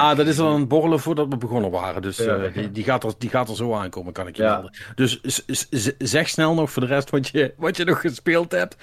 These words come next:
Speaker 2: Dan kan ik
Speaker 1: Nee,
Speaker 2: er nog
Speaker 1: nee,
Speaker 2: even
Speaker 1: helemaal, helemaal
Speaker 2: binnenhouden.
Speaker 1: niks anders, joh, niks anders. Nee, ik, eh,
Speaker 2: Nee?
Speaker 1: werk is heel druk en ik doe daarnaast, eh, natuurlijk ook wat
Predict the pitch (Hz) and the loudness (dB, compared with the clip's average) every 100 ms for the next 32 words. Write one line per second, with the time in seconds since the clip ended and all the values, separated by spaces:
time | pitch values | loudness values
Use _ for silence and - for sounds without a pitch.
0 | - 165 - - 180 196 175 165 170 151 | -2 -2 0 2 4 4 2 4 4 4
1 | 156 156 127 120 120 117 - - 175 175 | 4 4 4 4 2 0 -2 -4 -6 -4
2 | 165 147 135 143 160 156 131 - 147 139 | -4 -4 -6 -6 -6 -10 -10 -8 -4 -4
3 | 120 123 135 131 131 139 120 123 127 131 | -4 -8 -4 0 0 0 -6 -10 -6 -2
4 | 147 147 131 143 123 123 143 - 123 123 | -2 -2 -8 -8 -6 -6 -6 -8 -8 -8
5 | - - 127 123 123 123 - 117 110 123 | -10 -10 -8 -4 -4 -4 -8 -10 -10 -12
6 | 117 123 | -12 -10